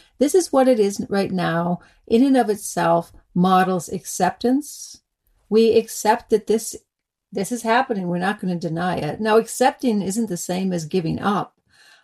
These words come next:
Uh, we still need to do our research and take care of ourselves, but we also accept that right now, this is what it is. But the right now clause in that motto is very important because it implies that this is going to change.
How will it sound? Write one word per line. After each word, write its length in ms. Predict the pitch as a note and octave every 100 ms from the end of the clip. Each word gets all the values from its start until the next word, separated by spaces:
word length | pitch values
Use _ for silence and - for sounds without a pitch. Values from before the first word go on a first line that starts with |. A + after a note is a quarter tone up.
| -
Uh, 160 | F#3+ F#3
we 140 | G3+
still 380 | G#3 - A3 A3+
need 180 | A3+ G#3+
to 100 | G#3+
do 220 | F3+ F#3+
our 140 | F#3+
research 560 | F3+ G3 - G#3+ A3 -
and 320 | F3+ F3 D#3+
take 200 | - F3
care 240 | - A3 B3
of 120 | G3
ourselves, 520 | F3+ - E3 E3 F3
but 200 | - G3+
we 160 | A#3 A#3+
also 340 | C4+ C#4+ C4+
accept 400 | B3 - C4 B3+
that 180 | G#3+ -
right 360 | E3 G3 A#3
now, 400 | G3 G#3+ A#3 F#3
this 200 | F#3 F#3+
is 140 | G#3+ F#3
what 160 | F#3+
it 100 | E3+
is. 460 | F#3 G#3 D#3+ D#3 - _ _ - _ -
But 100 | A3+
the 100 | A3+
right 280 | B3+ D#4
now 240 | C4+ C4+ C4
clause 340 | - A3 G3+
in 120 | G3+
that 140 | G3 F#3
motto 320 | G3 F#3 F#3+
is 120 | F#3
very 240 | F3 G3 F#3+
important 440 | F#3 A#3 A#3+ G#3
because 280 | G3+ G3 F#3+
it 100 | G3+
implies 640 | G#3 G3+ A#3+ B3+ D#4 C4
that 160 | A#3+ A#3
this 180 | A#3+ A#3+
is 140 | G#3+
going 320 | - G#3+ A#3
to 120 | A3 G#3
change. 720 | - F#3 A#3 - - -